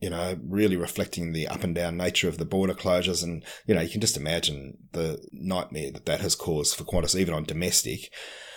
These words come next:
But interestingly, they're also forecasting at the moment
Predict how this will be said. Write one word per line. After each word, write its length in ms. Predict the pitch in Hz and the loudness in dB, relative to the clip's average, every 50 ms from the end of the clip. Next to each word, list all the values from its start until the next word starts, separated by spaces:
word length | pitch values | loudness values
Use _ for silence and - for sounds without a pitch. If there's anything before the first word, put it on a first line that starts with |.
| - - - | -8 2 6
But 120 | 113 110 | 10 10
interestingly, 720 | 123 127 123 113 92 - 98 92 92 90 87 87 82 - - | 10 10 10 8 6 6 6 6 6 6 4 2 0 0 0
they're 160 | 87 101 104 | 4 8 10
also 800 | 113 117 120 117 - - - 110 98 95 95 92 90 90 90 87 - - _ _ - - | 12 12 12 12 10 10 10 10 10 10 8 8 6 6 4 2 0 -4 _ _ -12 -6
forecasting 760 | - - - 139 135 131 - - 80 78 76 - - - 85 | 2 10 12 12 12 12 12 6 2 2 4 4 2 2 2
at 100 | 82 - | 0 0
the 80 | - 92 | 2 2
moment 560 | 92 92 87 85 82 85 113 127 - - - | 4 4 4 4 4 4 4 4 4 2 -2